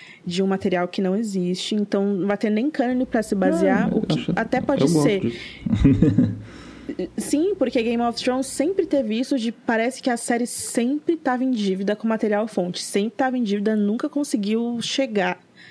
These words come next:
Speaker 1: né? E aí agora vai ter essa série que não vai ter <laughs> material fonte algum.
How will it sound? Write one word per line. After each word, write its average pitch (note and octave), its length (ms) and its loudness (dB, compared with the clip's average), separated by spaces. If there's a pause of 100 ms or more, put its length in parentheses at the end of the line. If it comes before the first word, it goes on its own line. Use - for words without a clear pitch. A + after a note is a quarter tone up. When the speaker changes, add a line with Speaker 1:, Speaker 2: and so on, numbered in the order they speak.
(220)
Speaker 1:
né? F3+ 260 0 (420)
E F#3 220 -2
aí F3+ 240 0
agora G#3+ 300 -2
vai B3 80 -4
ter - 80 -2
essa D#4 160 -2
série D4 240 -2
que - 120 -10
não D4 140 -2
vai D#4 140 0
ter A3+ 280 -4 (240)
<laughs> A#3+ 160 0 (680)
material G3+ 440 -2
fonte G3 360 -4
algum. F3+ 300 -2